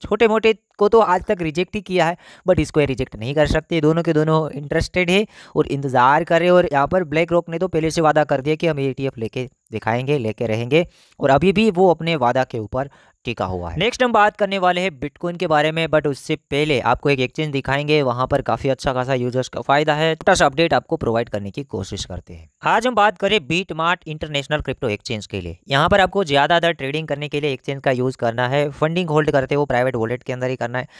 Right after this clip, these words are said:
but एक्सचेंज के अंदर ऐसे ऐसे इवेंट आ रहे हैं, कुछ थोड़ा सा वॉल्यूम लाने पे बहुत ज़्यादा प्रॉफिट दिया जा रहा है। तो ये प्रॉफिट के लिए आना है, इसका लिंक हम डिस्क्रिप्शन बॉक्स में प्रोवाइड कर रहे हैं। खासकर यहाँ पर फ्यूचर्स ट्रेडर के लिए है, और same to same दूसरे एक्सचेंज की तरह यहाँ पर भी वॉल्यूम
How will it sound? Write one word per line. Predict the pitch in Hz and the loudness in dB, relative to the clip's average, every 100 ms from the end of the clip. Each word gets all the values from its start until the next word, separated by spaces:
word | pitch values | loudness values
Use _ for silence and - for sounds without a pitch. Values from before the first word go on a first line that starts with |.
| - 185 | -4 0
but | 214 | 4
एक्सचेंज | 220 196 233 | 2 2 -2
के | 226 | -2
अंदर | 214 202 | 0 0
ऐसे | 196 202 | 0 -4
ऐसे | 190 185 | -2 -2
इवेंट | 175 170 | 0 2
आ | 156 131 | 2 2
रहे | 156 | 0
हैं, | |
कुछ | 180 170 175 | -2 -6 -2
थोड़ा | 196 214 | 2 4
सा | 208 | 4
वॉल्यूम | 185 185 175 | 2 2 2
लाने | 165 170 | 2 0
पे | 180 | -2
बहुत | 156 165 165 | -2 -2 0
ज़्यादा | 170 165 | 2 2
प्रॉफिट | 156 139 131 | 0 0 -2
दिया | 117 104 | -2 -2
जा | 92 | -2
रहा | 87 | -6
है। | - _ - - | -10 _ -20 -2
तो | 180 | 2
ये | |
प्रॉफिट | 190 202 226 | 4 4 2
के | 233 | 2
लिए | 220 | 4
आना | 196 196 | 4 2
है, | 196 | 0
इसका | 165 170 | -2 -4
लिंक | 160 170 | -4 -4
हम | 170 | -6
डिस्क्रिप्शन | 147 - 147 165 | -6 -8 -10 -6
बॉक्स | 151 143 147 | -6 -4 -6
में | |
प्रोवाइड | 139 127 123 117 | -2 0 0 2
कर | 131 | 0
रहे | 143 | 0
हैं। | 143 | 2
खासकर | 147 - 143 | 0 0 -2
यहाँ | 131 | 0
पर | 135 | -2
फ्यूचर्स | - 143 165 156 - | -4 -4 -4 -4 -4
ट्रेडर | 135 135 | -2 -2
के | 135 | -2
लिए | 123 | -2
है, | 131 143 | 2 2
और | 139 | 0
same | - 175 | -2 0
to | 180 | 0
same | 160 165 | 0 -2
दूसरे | 143 156 143 | -2 0 -2
एक्सचेंज | 147 147 | -2 -6
की | 147 | -4
तरह | 139 139 | 0 0
यहाँ | 131 135 | 0 0
पर | 139 | 0
भी | 147 | 0
वॉल्यूम | 120 117 127 | 0 0 -2